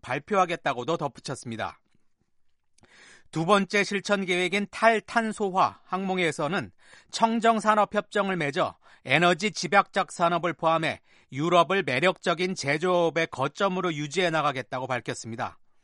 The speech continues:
아울러 청정에너지 전환과 관련해 철강, 금속, 화학산업 맞춤형 조치를 진행해서 유럽 제조업의 핵심 산업을 보호하겠다고도 설명했습니다. 세 번째 실천 계획인 공급망 관련 의존성 저감 항목에서는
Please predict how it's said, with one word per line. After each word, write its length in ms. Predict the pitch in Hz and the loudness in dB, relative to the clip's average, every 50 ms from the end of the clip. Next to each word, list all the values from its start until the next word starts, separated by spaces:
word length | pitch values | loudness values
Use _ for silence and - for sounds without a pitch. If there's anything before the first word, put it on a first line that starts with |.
| _ _ - - - - - - | _ _ -20 -20 -20 -20 -8 -2
아울러 340 | - 135 156 170 190 196 | 2 2 4 4 4 2
청정에너지 800 | 190 - - 233 226 226 208 233 220 208 202 196 190 190 180 185 | 2 2 0 -2 0 0 2 2 2 2 2 2 0 0 0 -2
전환과 580 | - - 135 139 156 175 185 185 175 160 165 156 | -4 -2 -2 -2 0 2 0 0 0 0 0 0
관련해 460 | 151 143 139 135 139 160 151 110 - _ _ _ _ _ _ _ | 0 0 -2 -2 -2 -2 -4 -4 -6 _ _ _ _ _ _ _
철강, 580 | - - - 214 208 202 196 202 160 120 95 - _ _ _ _ - | -10 -4 0 2 2 4 6 4 4 4 2 -8 _ _ _ _ -10
금속, 580 | - 160 160 180 180 175 - 208 143 - _ _ _ _ _ _ | -6 -4 -2 -2 -2 0 0 0 -2 -2 _ _ _ _ _ _
화학산업 760 | - - 208 202 214 214 - - - 202 190 190 196 196 143 117 | -2 4 6 8 8 8 6 2 -2 0 0 2 2 0 0 0
맞춤형 800 | 120 123 120 - _ - - 226 208 196 208 214 220 220 202 | -2 -2 -4 -4 _ -8 -6 -4 -2 0 4 4 4 2 2
조치를 380 | 175 180 165 - 202 185 190 175 | -2 -6 -6 -4 -2 -2 -2 -2
진행해서 640 | - - 147 175 175 151 131 117 - 175 139 - - _ _ - - - - _ - | -4 -4 -4 -4 -2 -4 -4 -2 0 -2 -2 -2 -4 _ _ -20 -20 -20 -20 _ -10
유럽 420 | 123 147 170 190 202 214 214 - - | -6 -2 -2 2 6 6 4 4 4
제조업의 560 | - 175 175 170 190 180 175 160 190 190 170 | 0 0 0 2 0 0 0 0 0 -2 -2
핵심 480 | 185 233 - - - - 226 214 214 | -2 -4 -6 -6 -8 -6 -6 -6 -4
산업을 460 | - 196 175 165 151 139 131 180 190 - | -2 0 0 0 0 -2 0 -2 -2 -2
보호하겠다고도 1080 | _ - 156 160 156 220 208 196 180 185 165 170 160 - 139 123 110 117 117 160 165 | _ -6 -8 -8 -4 -4 -2 0 0 0 -2 -2 -6 -4 -6 -8 -8 -6 -6 -4 -2
설명했습니다. 800 | 196 180 170 165 151 127 110 - - 117 107 107 98 87 - _ _ _ _ _ _ _ _ _ _ _ _ _ _ _ - - _ _ - | -2 -2 -2 -2 -6 -6 -8 -10 -12 -12 -12 -12 -14 -16 -18 _ _ _ _ _ _ _ _ _ _ _ _ _ _ _ -20 -20 _ _ -12
세 200 | - - 214 214 | -4 0 2 4
번째 320 | 226 233 214 - 220 208 | 4 4 4 2 -2 -2
실천 380 | 180 220 208 - 214 208 202 185 | 0 -2 -2 -2 -2 -2 -2 -2
계획인 520 | 196 190 190 190 175 214 226 220 202 - - | -2 -2 -2 0 0 -2 -2 -2 -4 -8 -10
공급망 720 | - 165 170 185 185 196 233 214 208 208 214 208 202 190 | -6 -4 -4 -2 -2 0 0 0 0 2 2 2 2 2
관련 380 | 180 180 175 170 185 202 196 170 | 0 0 0 0 0 -2 -2 -2
의존성 800 | 156 175 180 185 165 208 202 202 190 185 - 208 202 185 185 165 | -2 -2 -2 0 0 0 0 0 0 -4 -2 -2 -2 -2 -2 -4
저감 500 | - - 135 139 151 151 175 156 120 101 120 | -6 -2 -2 0 2 4 4 4 2 0 -6
항목에서는 760 | 156 170 175 180 180 165 147 143 123 139 156 190 151 95 | -6 -6 -4 -2 -4 -2 -2 -4 -4 -4 -4 -4 -6 -8